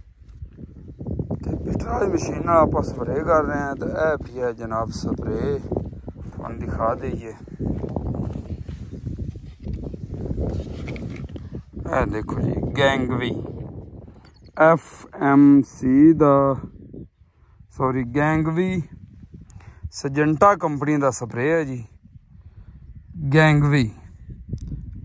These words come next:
ਇਹ ਜਨਾਬ ਇਹਦਾ ਫਾਰਮੂਲਾ, ਠੀਕ ਹੈ ਜੀ।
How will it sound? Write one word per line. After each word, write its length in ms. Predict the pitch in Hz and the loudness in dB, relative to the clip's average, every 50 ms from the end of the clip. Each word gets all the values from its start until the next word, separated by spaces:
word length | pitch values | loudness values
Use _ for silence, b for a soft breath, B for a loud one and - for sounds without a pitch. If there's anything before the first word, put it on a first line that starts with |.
| - | 2
ਇਹ 160 | 156 165 165 160 | 4 6 6 4
ਜਨਾਬ 320 | 151 143 139 139 135 131 | 4 2 2 2 2 2
ਇਹਦਾ 300 | 135 131 127 120 123 117 | 0 -2 2 4 4 2
ਫਾਰਮੂਲਾ, 840 | 110 - - - 117 120 135 151 175 185 180 170 170 160 147 143 131 113 - - - - - - - - - - - - - - - - - - - - - - - - - _ _ _ _ _ _ _ _ | 2 0 0 4 6 6 6 6 6 4 4 6 6 6 6 4 2 -6 -12 -16 -18 -18 -16 -16 -18 -16 -12 -10 -8 -8 -8 -8 -10 -12 -12 -10 -10 -10 -8 -10 -10 -14 -14 _ _ _ _ _ _ _ _
ਠੀਕ 280 | - 127 127 135 139 | -6 -4 -4 -2 -2
ਹੈ 100 | 170 175 | -2 -2
ਜੀ। 180 | 165 160 151 | 0 -2 -2